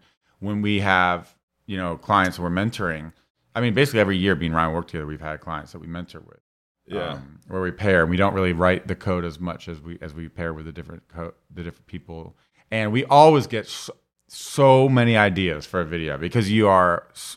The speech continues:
Speaker 1: watching someone and you see what they struggle, struggle with, you know?
Speaker 2: Yeah. I mean, this is not even them struggling. It's like, it's either we're solving something, we
Speaker 1: Ah, you're
Speaker 2: figure
Speaker 1: just
Speaker 2: out a
Speaker 1: working
Speaker 2: neat
Speaker 1: on
Speaker 2: little
Speaker 1: something.
Speaker 2: trick, and, like, or they, they show me something, or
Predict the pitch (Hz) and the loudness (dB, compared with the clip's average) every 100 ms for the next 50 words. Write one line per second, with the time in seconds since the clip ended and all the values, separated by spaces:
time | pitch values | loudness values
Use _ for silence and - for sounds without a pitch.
0 | _ 101 98 117 - 117 104 101 90 90 | _ -6 0 0 0 -8 -6 -4 -4 -4
1 | 85 85 90 _ _ _ _ _ 104 92 | -6 -8 -12 _ _ _ _ _ -4 -2
2 | 85 85 85 - 123 101 92 - 104 - | 0 -2 -2 0 0 0 -4 -4 -4 -6
3 | _ _ _ _ _ _ - 117 107 85 | _ _ _ _ _ _ -2 0 0 0
4 | 82 82 85 101 90 92 127 - _ _ | -2 -2 -4 -4 -2 -2 -4 -12 _ _
5 | _ - 101 87 - _ _ _ 104 110 | _ -4 -2 -2 -12 _ _ _ -2 0
6 | 113 - 151 123 107 101 95 92 90 92 | 0 0 0 -2 2 4 6 4 4 2
7 | 90 - 92 98 101 - 95 - - _ | 4 4 4 6 2 2 -4 -4 -12 _
8 | _ _ _ 107 98 95 92 104 104 104 | _ _ _ -10 0 2 4 4 6 4
9 | 101 98 98 98 98 95 131 101 95 90 | 4 0 -2 -2 -2 2 4 4 4 4
10 | 104 98 87 104 92 - 110 95 95 95 | 4 4 4 4 4 4 4 4 2 -2
11 | 90 85 - - 104 95 95 95 90 - | -2 -4 -6 -2 0 2 0 -2 -4 -6
12 | 127 104 110 104 87 - 107 104 104 104 | 2 4 4 -2 -8 0 2 2 0 0
13 | 107 101 | 0 2